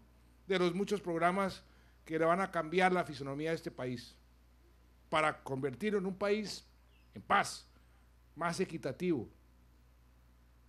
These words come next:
un país mejor educado, un país con mejor futuro.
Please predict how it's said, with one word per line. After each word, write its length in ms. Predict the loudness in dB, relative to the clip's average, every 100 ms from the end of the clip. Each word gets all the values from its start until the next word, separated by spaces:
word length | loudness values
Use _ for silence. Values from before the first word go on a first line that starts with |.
| _ _ _ -20 _ _ -20
un 80 | -8
país 340 | -4 -2 -2
mejor 260 | -2 2 4
educado, 560 | 4 4 2 2 0
un 120 | -6 -6
país 220 | -4 -4
con 380 | -8 -10 -12 -18 _ -20 _ _ _ _ _ _ _ _ -20
mejor 320 | -12 -4 -4
futuro. 440 | -4 -8 -6 -6